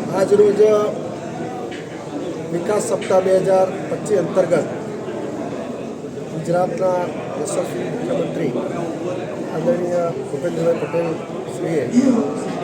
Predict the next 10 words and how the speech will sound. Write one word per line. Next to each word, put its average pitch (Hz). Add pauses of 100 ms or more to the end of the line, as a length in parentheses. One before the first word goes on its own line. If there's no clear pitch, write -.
(460)
ગાંધીનગર 170
ખાતેથી 165 (1200)
રૂપિયા 180 (680)
બે 165
હજાર 165
આઠસો -
ને 170
પંચ્યાસી 151 (200)
કરોડના 160 (1040)
લગભગ 156